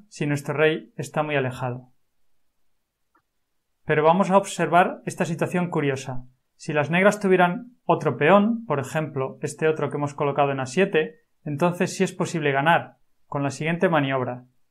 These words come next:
Aplicamos la técnica de la escalera, dama G siete, rey F dos, dama H seis, rey H dos, dama G cinco, rey F dos, dama H cuatro, rey G dos, dama G cuatro,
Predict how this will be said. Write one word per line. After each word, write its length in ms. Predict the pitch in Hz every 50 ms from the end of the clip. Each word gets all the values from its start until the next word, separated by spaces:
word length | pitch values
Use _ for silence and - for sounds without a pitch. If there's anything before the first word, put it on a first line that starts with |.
| _ _ _ _ _ _ -
Aplicamos 480 | 151 123 139 143 147 156 147 151 151
la 140 | 143 147 -
técnica 320 | 151 147 151 147 147 147
de 80 | 139 139
la 60 | 139
escalera, 640 | 131 - - - 135 151 170 190 202 214 220 - - _ _ _ _ _ _
dama 220 | 143 139 139 131
G 120 | 127 - 139
siete, 580 | 139 - 175 185 180 190 190 196 214 240 - - - _
rey 200 | - 143 143 139
F 180 | 135 - - 139
dos, 440 | 143 165 180 190 190 - - - _ _ _ _ _ _ _ _
dama 260 | 143 143 135 139 131
H 160 | 127 - 135
seis, 540 | 127 - 170 170 170 180 185 180 - - _ _ _ _ _ _ _ _ _
rey 160 | - 143 139
H 260 | 139 135 - - 139
dos, 460 | 131 160 175 185 180 - - - _ _ _ _ _ _
dama 220 | - 147 139 139 127
G 140 | - 147 143
cinco, 640 | - 170 170 180 170 175 185 185 190 208 - - _ _ _ _ _
rey 220 | 143 143 143 139 135
F 180 | 135 - 139
dos, 480 | 131 147 165 185 196 196 - - - _ _ _ _ _ _ _ _ _ _
dama 240 | - 147 143 143 143
H 220 | 139 - 143 131
cuatro, 600 | - 156 170 170 - - 185 190 208 214 - - _ _ _ _
rey 220 | 143 139 143 131
G 180 | 127 - 143 135
dos, 440 | 147 165 180 196 196 - - - _ _ _ _ _ _ _ _ _ _ _
dama 260 | 135 139 139 139 127
G 160 | - 143 131
cuatro, 560 | 131 165 170 170 175 180 180 185 196 208 208